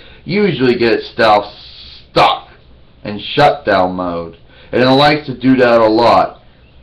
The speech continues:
when you're doing updates and inquire you to go into shutdown mode. Or just to go in shutdown mode when you have to go somewhere. I kid you not, I used to have to go somewhere. Then I'd tell my computer to shut down,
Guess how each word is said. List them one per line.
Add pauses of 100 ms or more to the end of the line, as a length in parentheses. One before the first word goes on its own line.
(180)
when
you're
doing
updates
and
inquire
you
to
go
into
shutdown
mode. (680)
Or (180)
just
to
go
in
shutdown
mode
when
you
have
to
go
somewhere. (480)
I
kid
you
not,
I
used
to
have
to
go
somewhere. (260)
Then
I'd
tell
my
computer
to
shut
down,